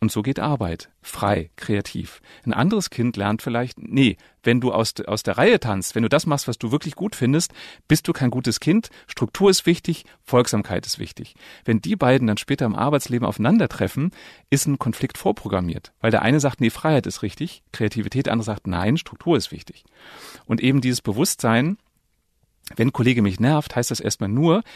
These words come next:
dass der eine andere Idee hat, wie Zusammenarbeit geht. Das heißt nicht, dass die besser oder schlechter ist als meine. Das ist auch schon der erste Schritt zur Lösung.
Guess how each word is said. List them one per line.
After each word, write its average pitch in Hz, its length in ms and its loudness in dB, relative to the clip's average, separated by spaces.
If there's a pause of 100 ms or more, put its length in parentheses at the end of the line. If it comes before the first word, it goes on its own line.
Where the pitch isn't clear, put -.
(100)
dass - 140 -2
der 101 120 0
eine - 200 -6
andere 214 380 4
Idee 95 420 0
hat, 160 300 -2 (260)
wie 120 120 0
Zusammenarbeit 95 720 0
geht. 101 280 -10 (240)
Das - 160 -6
heißt - 180 -4
nicht, 139 180 -2
dass 139 120 -4
die 120 100 -8
besser 117 260 0
oder 107 140 2
schlechter 127 300 -2
ist - 100 -4
als - 160 -10
meine. 123 320 0 (340)
Das - 160 2
ist 117 120 -2
auch 127 100 2
schon 127 120 2
der 107 80 6
erste 120 220 2
Schritt - 220 0
zur 104 160 -2
Lösung. 104 380 2